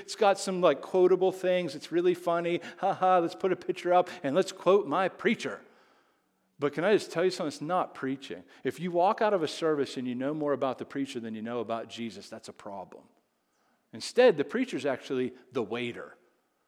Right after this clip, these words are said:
right? God, he's already made the meal. Our job is to deliver it to you hot and ready so that you can respond to the Word of God, so that your affections for him increase, your love for him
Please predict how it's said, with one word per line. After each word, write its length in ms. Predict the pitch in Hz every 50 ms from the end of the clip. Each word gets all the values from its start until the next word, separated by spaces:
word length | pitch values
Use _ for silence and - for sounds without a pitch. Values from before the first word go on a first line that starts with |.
| _ _ _
right? 280 | 143 139 160 180 185 180 - - - - -
God, 380 | 131 196 269 320 302 208 - - - - - -
he's 240 | - - 277 233 -
already 760 | - - 190 226 214 175 131 135 170 170 123 120 95 87 90 - - -
made 320 | 101 123 117 120 110 95
the 80 | 113 101
meal. 380 | 120 127 131 127 101 92 87 - _ _ _ _
Our 260 | - 139 202 247 240 190
job 440 | 139 123 175 196 180 139 123 120
is 180 | 127 123 117 -
to 120 | - - 127
deliver 460 | 110 113 110 117 196 220 - 135 120
it 160 | 113 113 -
to 100 | - 110
you 240 | 110 107 107 104 - _ _
hot 400 | - - - 165 165 165 - - -
and 180 | 127 123 117
ready 300 | 110 120 120 113 110 113
so 180 | 107 - - 110
that 220 | 95 101 95 -
you 180 | 101 120 120 113
can 180 | 113 - 113 110
respond 600 | 107 107 - - _ 113 101 98 - 104 95 _ - - _
to 140 | - - -
the 80 | 101 98
Word 240 | 90 104 101 95
of 100 | 90 87
God, 280 | - 117 113 110 104 - - - -
so 160 | - - 147
that 120 | 127 -
your 100 | 156 131
affections 640 | 120 113 - - - 196 190 - - - 139 120 -
for 160 | - - 131
him 300 | 107 - 185 165 135 120 - - - -
increase, 840 | - 120 113 127 - _ - - - - 202 214 196 147 113 - - - - -
your 160 | - 143 135 127
love 260 | 135 143 156 156 151
for 140 | - 135 110
him 180 | 139 131 117